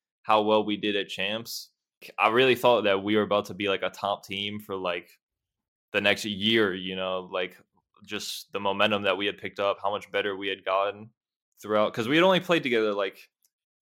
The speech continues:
two, maybe three months. Like, it's not like we were a team for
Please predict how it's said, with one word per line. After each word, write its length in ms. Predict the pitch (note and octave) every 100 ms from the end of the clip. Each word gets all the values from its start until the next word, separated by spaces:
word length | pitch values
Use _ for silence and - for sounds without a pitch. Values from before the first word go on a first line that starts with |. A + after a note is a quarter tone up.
| -
two, 460 | - - C3+ C#3+ C#3
maybe 320 | B2 A#2+ A2
three 400 | - G#2 A2+ A2
months. 420 | F2+ A2 D#3 -
Like, 100 | G2
it's 140 | G#2
not 80 | D3+
like 180 | C#3+ G2+
we 120 | G#2+
were 180 | G#2 G#2
a 60 | E2+
team 340 | - A#2+ A2
for 500 | G#2 F#2+ F#2 F2+